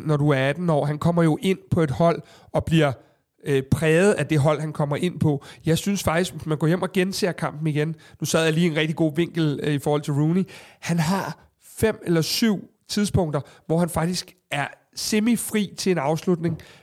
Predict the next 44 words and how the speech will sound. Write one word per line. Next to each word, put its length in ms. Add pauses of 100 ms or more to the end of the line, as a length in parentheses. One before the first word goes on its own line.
men 200
I 140
vælger 260
ikke 160
at 60
tage 220
den, 180
men 180
vælger 240
at 80
tage 320
et 100
bandespil 600
eller 180
noget 140
af 20
den 120
stil. 240 (300)
Så 120
han 160
kommer 260
jo 120
ind 200
og 120
bliver 200
en 200
del 280 (100)
af 120 (160)
det 240 (540)
problem, 600
der 140
ligger 240
i 120
F 40
C 80
K-truppen, 640
med, 120
med 220
måske 300
lidt 140
manglende 420
tro 340
på 80
tingene, 420